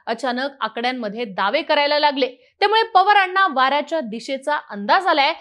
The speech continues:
अशा चर्चा चालू झाल्या. संविधान बदलाचं नरेटिव्ह, भाजपविषयी लोकांमध्ये असणारा असंतोष,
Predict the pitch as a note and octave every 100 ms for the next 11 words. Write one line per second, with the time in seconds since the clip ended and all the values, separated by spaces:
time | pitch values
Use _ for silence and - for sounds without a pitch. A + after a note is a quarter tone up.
0 | - E4 F4 G#4+ E4+ C#4 - A#3+ G3 G3
1 | F#3+ A3+ G#3 - _ _ - A3 A3 A#3
2 | A#3+ G#3 G3 A3 A3 G3+ G3 A#3+ C4+ C#4+
3 | C#4+ _ _ B3+ D4 C#4+ B3+ C#4+ D4+ D4+
4 | C4 - C4+ B3+ A#3 A#3+ A#3 A3+ A3 G#3+
5 | B3 D#4+ E4+ D4 D4 D#4+